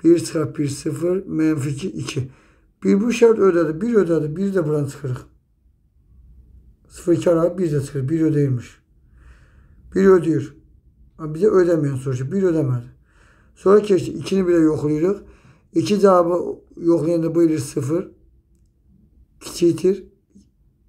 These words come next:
İkini verin, dörd çıxar, iki, çıxar, iki. Bu da sıfır. Bu da ödəmədi. Bir də oldu, iki.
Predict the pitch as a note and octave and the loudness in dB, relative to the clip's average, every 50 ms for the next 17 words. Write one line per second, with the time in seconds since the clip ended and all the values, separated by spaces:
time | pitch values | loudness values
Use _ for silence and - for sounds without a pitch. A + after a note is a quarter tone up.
0 | _ _ _ - C3 - F3+ F3+ F3 E3+ E3+ D#3 D3+ D#3+ F3+ F3 E3 - - - | _ _ _ -12 -6 -2 0 0 2 2 2 2 2 2 2 2 2 0 -4 -4
1 | D#3+ D#3 D3+ C#3 - - F#3 F#3+ G3+ G#3+ G#3+ - - - - E3+ E3 D3+ C3 - | -2 0 -2 -2 -2 -2 0 0 0 -2 -4 -10 -16 -10 -6 -4 -2 -2 -4 -6
2 | D3 C#3+ C#3+ D3 D#3+ D#3 D3+ C3+ - - - - - _ _ _ _ _ _ _ | -8 -10 -8 -8 -8 -6 -6 -6 -8 -10 -18 -20 -20 _ _ _ _ _ _ _
3 | _ _ _ _ _ _ - F#3 F#3 F3+ F#3 E3+ E3 D#3 D3 C#3+ C#3+ C#3 C#3 D3+ | _ _ _ _ _ _ -2 0 2 2 2 2 2 0 0 0 -2 -2 -2 -2
4 | F3 F3+ E3+ E3 F3 E3+ E3 D#3+ F#3 E3 - - C#3+ B2+ | -2 -2 0 2 2 2 2 0 -2 -6 -8 -6 -8 -8